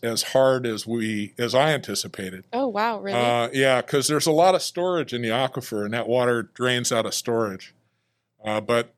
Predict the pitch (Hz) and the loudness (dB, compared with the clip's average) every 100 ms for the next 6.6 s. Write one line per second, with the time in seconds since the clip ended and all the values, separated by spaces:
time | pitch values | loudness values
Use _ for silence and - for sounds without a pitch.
0 | _ - 107 113 117 123 - 147 143 147 | _ -8 -2 0 2 0 2 4 4 4
1 | 131 131 123 135 - - 151 139 131 110 | 0 0 2 0 0 0 2 0 0 -4
2 | 107 120 143 147 127 - 139 123 - - | -4 0 4 4 2 2 0 0 -2 0
3 | 113 117 104 95 104 113 113 - _ _ | 0 0 -2 0 0 2 -2 -6 _ _
4 | _ _ _ - 117 113 98 117 117 110 | _ _ _ -10 -6 -4 -4 0 2 4
5 | 107 - _ _ _ _ _ - 110 107 | 2 -2 _ _ _ _ _ -6 -2 0
6 | 117 - 90 85 76 | 0 -2 -6 -10 -12